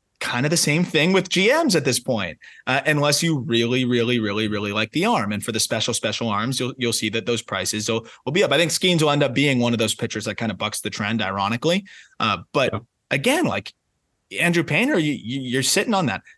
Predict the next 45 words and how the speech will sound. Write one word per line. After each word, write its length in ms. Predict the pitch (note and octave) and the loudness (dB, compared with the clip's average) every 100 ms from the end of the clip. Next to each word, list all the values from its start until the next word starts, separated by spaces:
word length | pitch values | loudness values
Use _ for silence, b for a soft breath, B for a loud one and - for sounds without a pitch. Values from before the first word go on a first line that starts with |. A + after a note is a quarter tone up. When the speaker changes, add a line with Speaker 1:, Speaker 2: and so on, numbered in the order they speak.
| _ | _
Speaker 1:
Well, 100 | F3 F#3+ | -2 2
some 200 | G#3 G#3+ | 2 4
of 60 | |
the 60 | F#3 | 2
first 440 | - G#3+ - - F3 - | 2 2 0 0 0 0
<laughs> 180 | - - | -6 -2
pitcher 240 | A3+ A3+ | 2 2
cards 300 | A3 E3+ D3 | 2 2 4
I 120 | C3 | 2
bought 380 | C3 F#3 C#3 A#2+ _ _ - | 4 2 2 0 _ _ -4
was 160 | B2+ | 0
Sandy 280 | - E3 G#3 | 2 4 4
Alcantara, 640 | B3+ G#3 D3 B2 A#2+ D3+ A3+ _ _ | 4 4 2 2 2 0 -2 _ _
<laughs> 240 | _ - - | _ -14 0
which 340 | D#3 A#2 - - | 0 0 -4 -4
that's 280 | C#3 - C3 | -4 -2 -4
its 140 | A#2 | 0
own 240 | C3 C#3+ | 0 0
kind 260 | A#2 - G2+ | -4 -6 -6
of 80 | - | -4
funny 340 | G2 G2 F#2 D2 _ _ | -4 -4 -8 -12 _ _
conversation, 640 | - G#2 G2 G#2 G2 C3+ D3 B B | -6 -4 -4 -4 -4 -4 -6 B B
and 140 | C#3 | 0
Sixto 240 | D3 G3+ - | 2 2 2
Speaker 2:
Yes. 80 | A#3 | 2
Speaker 1:
Sanchez. 640 | - G3+ - F2 - - _ _ _ b b | 2 2 -2 -6 -8 -14 _ _ _ b b
Uh, 340 | D3 C#3 B2 - _ | 0 2 2 -2 _
and, 200 | D3+ C#3+ - | 0 0 0
and 120 | D#3 | 2
I, 260 | E3 G#3 D#3+ | 2 0 0
I 100 | E3 | 0
sold 440 | - F#3 F#3+ D3+ | 2 4 2 2
the, 100 | B2+ C#3 | -2 0
most 280 | C#3 D3 C#3+ | 2 2 2
of 60 | |
the 60 | C3 | -2
Sixtos, 500 | - - - E3 D#3+ | 0 -2 2 2 2
thank 200 | D#3 B2 | 0 0
goodness. 240 | D#3+ E3+ b b | 0 0 b b
But 100 | - | 0
I 40 | A#3 | 2
have 100 | F4 | 2
a 40 | |
Sixto 360 | - F#3+ - E3 | 2 2 2 2
Sanchez 400 | D#3+ D#3 G3 | 4 4 2